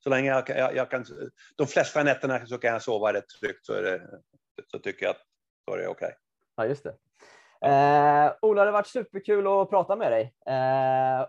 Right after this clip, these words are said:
Speaker 2: och, eh, tack så mycket för att du delade med dig av alla dina erfarenheter.
Speaker 1: Ja, tack, tack ska du ha. Det, det var... Det, det var, det fick mig att tänka lite grann, vilka man kan, kanske kan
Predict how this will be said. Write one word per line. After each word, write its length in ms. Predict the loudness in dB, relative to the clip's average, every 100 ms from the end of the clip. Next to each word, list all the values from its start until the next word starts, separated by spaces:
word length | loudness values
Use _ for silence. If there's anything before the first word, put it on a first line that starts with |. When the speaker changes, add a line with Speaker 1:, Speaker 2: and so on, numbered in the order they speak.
| _
Speaker 2:
och, 380 | -6 -6 -8 -4
eh, 460 | 2 4 4 2 0
tack 260 | -2 -4
så 100 | -6
mycket 300 | -10 -8 -8
för 80 | -2
att 120 | -2
du 120 | -2 -2
delade 300 | 0 0 -2
med 220 | -4 -4
dig 100 | -4
av 360 | 0 -2 -2
alla 300 | -4 -2 0
dina 200 | -2 -2
erfarenheter. 680 | -4 -4 -6 -8 -8 -8 -10 _ _ _ _ _ _ _ -18 -16 2
Speaker 1:
Ja, 260 | 4 4 2
tack, 280 | -2 -2 -6
tack 220 | -6 -4
ska 140 | -2
du 120 | -2 0
ha. 140 | 0
Det, 180 | 0 -2
det 160 | -4
var... 280 | -2 -2 -4 _ _ _ _ _
Det, 200 | -4 -4
det 180 | -2 -2
var, 380 | 2 2 2 0
det 80 | -2
fick 180 | -2 -2
mig 80 |
att 80 | 0
tänka 300 | 0 0 0
lite 160 | -2 -2
grann, 220 | -6 -6
vilka 320 | -6 -6 -6
man 220 | -10 -12 -10
kan, 160 | -8 -8 -6
kanske 220 | -8 -4
kan 200 | -6